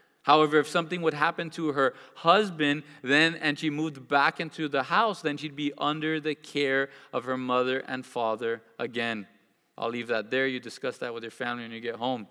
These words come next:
Verse fourteen, "And if a man eats the holy offering unintentionally, then he shall restore a holy offering to the priest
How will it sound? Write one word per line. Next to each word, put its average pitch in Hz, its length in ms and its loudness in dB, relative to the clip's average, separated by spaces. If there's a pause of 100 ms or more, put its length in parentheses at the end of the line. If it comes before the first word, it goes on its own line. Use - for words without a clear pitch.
Verse 135 200 6
fourteen, 208 640 4 (880)
"And 143 140 4
if 156 140 6
a 156 80 6
man 170 420 4
eats 185 280 -2
the 151 160 4
holy 175 420 0
offering 165 520 2
unintentionally, 151 1080 -2 (220)
then 147 160 8
he 175 120 0
shall 165 200 4
restore 156 480 -2
a 151 100 4
holy 175 380 -2
offering 165 480 -2
to 202 120 -8
the 190 140 -4
priest 131 400 -8